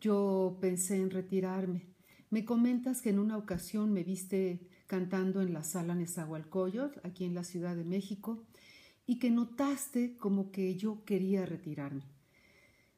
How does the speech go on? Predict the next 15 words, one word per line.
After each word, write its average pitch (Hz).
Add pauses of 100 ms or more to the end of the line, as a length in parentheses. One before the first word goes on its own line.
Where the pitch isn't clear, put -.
(140)
La 233
verdad 240
es 269
que 240
sí, 226
en 233
algún 196
momento 196
he 180
pensado, 180
o 175
cuando 180
he 196
tenido 190
alguna 175